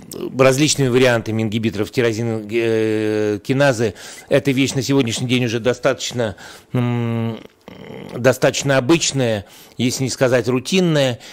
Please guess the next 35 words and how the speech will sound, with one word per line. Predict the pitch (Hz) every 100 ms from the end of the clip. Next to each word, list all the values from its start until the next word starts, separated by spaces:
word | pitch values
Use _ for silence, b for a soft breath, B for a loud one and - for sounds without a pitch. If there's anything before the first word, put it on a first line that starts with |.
| B B -
и | 151 139 139 131
вне | 143 113 120 156
зависимости | 147 143 131 143 123 -
от | 131
режима | 135 127 160 147
подведения | 143 123 131 127 131 127
дозы, | 120 131 113 117
вне | 120
зависимости | 123 131 123 123 113 127
от | 113
объема | 123 123 151 147 127 B B -
опухолевых | 135 131 113 127 117
очагов, | 113 127 123 107
вы | 120
видите, | 131 120
вот | 117 123
в |
этом | 120 117
исследовании | 113 143 131 120 117 113
объемы | 113 120 123 113
были, | 113 113 107 B B -
э, | 120
диаметр | 110 131 127 117 127
опухоли | 104 - 113
достигал, | 104 104 - 113 123 113 95 B B -
э, | 117
семи, | - 131 135 127
иногда | 117 107 113
даже | 113 104
десяти | 104 - 117 165 147 B B -
сантиметров, | - 131 139 135 113
это | 117 120
уже | 107
большие | 107 113 - 151
новообразования. | 139 131 123 123 127 127 123 117 107